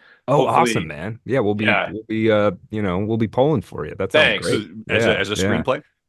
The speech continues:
Speaker 2: Yeah, so,
Speaker 3: Hell
Speaker 2: uh, they
Speaker 3: yeah,
Speaker 2: flew,
Speaker 3: dude.
Speaker 2: yeah, they flew me out to L A, um, in November to write it with a guy who works at the studio. So we're, I'm in the arena now. It has to, a thousand other things have to go
Speaker 1: Yeah.
Speaker 2: perfect.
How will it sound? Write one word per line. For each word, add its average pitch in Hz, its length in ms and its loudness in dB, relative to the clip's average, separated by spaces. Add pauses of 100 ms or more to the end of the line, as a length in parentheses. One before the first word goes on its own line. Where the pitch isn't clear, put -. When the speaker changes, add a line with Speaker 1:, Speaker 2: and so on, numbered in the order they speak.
(160)
Speaker 2:
Yeah, 151 320 6
so, 160 480 6
Speaker 3:
Hell 127 80 4
Speaker 2:
uh, 139 80 4
they 175 80 6
Speaker 3:
yeah, 185 80 6
Speaker 2:
flew, 208 180 4
Speaker 3:
dude. 175 100 -8 (380)
Speaker 2:
yeah, 160 220 6
they 165 80 6
flew 220 180 2
me 214 140 6
out 196 140 4
to 185 140 2
L 160 220 2
A, 156 220 2
um, 131 640 0
in 139 120 -2
November 131 560 2
to 117 500 2
write 120 260 2
it 113 120 -6
with 113 200 -6
a 113 60 -6
guy 110 280 2
who 113 80 -4
works 110 320 0
at 92 60 -14
the 98 80 -8
studio. 110 580 2 (280)
So - 280 2
we're, 160 120 8
I'm 165 180 6
in 208 100 6
the 175 260 4
arena 113 760 2
now. 117 180 0
It 127 60 2
has 151 180 4
to, 139 220 2 (340)
a 127 120 -2
thousand 151 440 4
other 127 180 2
things 123 240 -4
have 117 140 -2
to 120 80 -10
go 113 360 2
Speaker 1:
Yeah. - 80 -10
Speaker 2:
perfect. 101 520 0